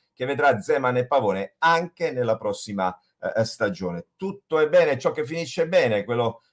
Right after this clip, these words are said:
così si suol, eh, dire, da queste parti, insomma, siamo contenti che, eh, eh, soprattutto tutto sia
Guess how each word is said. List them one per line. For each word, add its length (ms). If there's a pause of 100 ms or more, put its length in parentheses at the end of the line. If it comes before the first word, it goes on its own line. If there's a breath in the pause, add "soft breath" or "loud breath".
così 300
si 120
suol, 380
eh, 500
dire, 440
da 100
queste 300
parti, 300
insomma, 260
siamo 480 (200 soft breath)
contenti 880 (300)
che, 340
eh, 300
eh, 160
soprattutto 800
tutto 400
sia 500